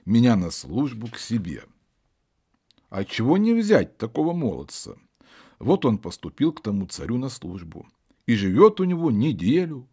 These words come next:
другую, третью. Стала просить царевна: «Государь мой, батюшка, позволь мне с Иваном-царевичем на Хрустальной горе погулять». Царь позволил. Сели они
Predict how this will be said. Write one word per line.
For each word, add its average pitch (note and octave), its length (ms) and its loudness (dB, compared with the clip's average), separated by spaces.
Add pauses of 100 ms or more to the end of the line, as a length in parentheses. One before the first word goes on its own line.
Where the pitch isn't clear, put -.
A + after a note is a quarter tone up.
(400)
другую, F#3 920 0 (460)
третью. E3 720 -2 (1040)
Стала E3 460 2
просить G2 520 -6
царевна: C#3+ 680 -4 (640)
«Государь D3+ 560 -2
мой, A2+ 160 0
батюшка, - 640 -10 (280)
позволь C#3 440 2
мне A#2+ 220 2
с - 100 -6
Иваном-царевичем A#2 1040 0 (240)
на A2+ 140 2
Хрустальной F3+ 720 -2
горе E3+ 280 0
погулять». C#2 520 -12 (880)
Царь - 280 -4
позволил. B2+ 720 -2 (480)
Сели F3+ 360 6
они B2 280 4